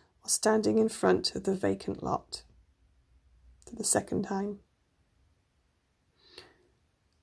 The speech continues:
Question nine. He seemed to recognise them like old friends. What does this tell us about Tio Juan?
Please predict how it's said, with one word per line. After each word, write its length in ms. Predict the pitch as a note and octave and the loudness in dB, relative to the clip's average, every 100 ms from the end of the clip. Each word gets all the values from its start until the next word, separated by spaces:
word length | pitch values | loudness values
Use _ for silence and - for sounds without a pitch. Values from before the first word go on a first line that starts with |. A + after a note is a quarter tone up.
| _ _ _ _ _ _ _ _ _ _ | _ _ _ _ _ _ _ _ _ _
Question 400 | - A#3 - A3+ | -2 2 4 8
nine. 400 | A#3 G3 E3+ E3+ - | 8 6 4 -2 -10
He 120 | - B3+ | -4 0
seemed 320 | - D4+ D4 | 6 6 6
to 120 | C4+ | 6
recognise 720 | A3+ C4 - G#3 F#3+ F#3 F#3 | 4 4 -2 -2 2 2 2
them 120 | F#3 | 0
like 220 | F#3+ F#3 G#3 | -2 -2 2
old 260 | G3 F#3+ | 2 0
friends. 600 | - - - - - - - _ _ _ _ _ _ _ _ - | -2 -2 -2 -4 -4 -6 -8 _ _ _ _ _ _ _ _ 4
What 100 | F4 | 10
does 140 | F4 | 10
this 120 | D#4+ - | 10 2
tell 300 | - B3 - | 2 2 2
us 380 | - - - - _ _ _ _ _ _ - _ _ _ _ _ - _ _ _ _ _ _ _ _ _ | -2 -4 -4 -8 _ _ _ _ _ _ -20 _ _ _ _ _ -20 _ _ _ _ _ _ _ _ _
about 380 | - F#3 F3+ - | 6 6 6 0
Tio 300 | G3 F#3 F#3+ | 0 2 0
Juan? 440 | F#3+ F#3+ D#3+ G3 | 0 0 0 -6